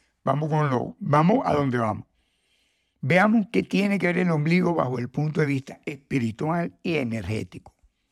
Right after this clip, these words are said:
Comencemos por decir que el ombligo es el centro del chakra umbilical, centro umbilical, conocido como el centro del bienestar físico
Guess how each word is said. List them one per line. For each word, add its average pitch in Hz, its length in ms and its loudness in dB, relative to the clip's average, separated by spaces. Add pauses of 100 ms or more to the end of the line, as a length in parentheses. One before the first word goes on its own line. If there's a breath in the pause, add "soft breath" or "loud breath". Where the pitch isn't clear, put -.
(840)
Comencemos 202 500 4
por 156 180 -4
decir 143 440 -4
que 139 80 -2
el 135 80 0
ombligo 143 400 0
es 208 60 2
el 160 100 0
centro 180 560 0
del 123 180 -2
chakra 151 340 -4
umbilical, 117 800 -6 (400)
centro - 580 -2
umbilical, 135 680 -2 (420)
conocido 170 720 -2
como 127 240 -2
el 107 120 -2
centro 170 400 0
del 160 100 -2
bienestar 123 500 -4
físico - 600 -6